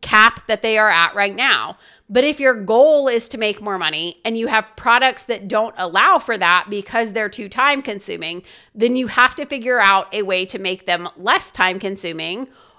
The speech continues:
or raise your prices or come up with some other product in your shop or some collection of products that you're creating that are not as time consuming.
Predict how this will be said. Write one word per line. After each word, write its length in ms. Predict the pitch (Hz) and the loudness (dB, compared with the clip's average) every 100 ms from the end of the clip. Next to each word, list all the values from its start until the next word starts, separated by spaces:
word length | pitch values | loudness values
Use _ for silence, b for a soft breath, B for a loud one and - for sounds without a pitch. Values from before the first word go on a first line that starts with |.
| _ | _
or 600 | 277 294 302 277 285 311 220 | -2 2 6 6 6 2 0
raise 200 | 214 208 | -2 0
your 100 | 190 | 2
prices 600 | 254 240 160 170 214 - b b - | 2 2 -2 -6 -8 -10 b b -2
or 680 | 294 302 262 240 233 233 - | 2 6 6 6 4 2 -2
come 220 | - 254 | 0 2
up 180 | 240 240 | 4 0
with 320 | 214 220 214 | 0 0 0
some 320 | - - 254 262 | -4 -2 -2 0
other 260 | 226 226 | -2 -2
product 400 | 240 - 240 226 | -4 0 2 2
in 100 | 233 | 0
your 140 | 214 208 | -4 -6
shop 460 | - 208 202 202 - | 0 4 4 2 -2
or 140 | 202 | -8
some 340 | 196 185 185 | -2 -2 -2
collection 480 | 175 - 208 - 226 | -12 -4 -2 -2 -2
of 100 | 233 | -6
products 380 | - 202 202 196 | 2 4 4 -2
that 140 | 202 | -10
you're 140 | 180 202 | -6 -8
creating 540 | - 214 180 180 175 b b - | -6 -4 -2 -2 -6 b b -2
that 120 | 220 | 2
are 120 | 233 | 2
not 300 | 240 277 247 - | 2 4 4 0
as 160 | 165 | -10
time 220 | - 147 - | -6 -6 -6
consuming. 560 | 156 - 151 135 - | -16 -14 -14 -16 -18